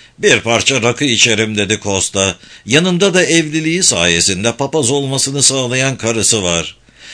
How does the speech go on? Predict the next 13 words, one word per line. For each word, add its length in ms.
Son 300
tabak 360
masaya 420
konduğunda 720
Costa 380
iki 260
metreye 480
yakın 400
boyuyla 560
kalkıverdi 680
ayağa. 540
"Otursana 580
mübarek, 540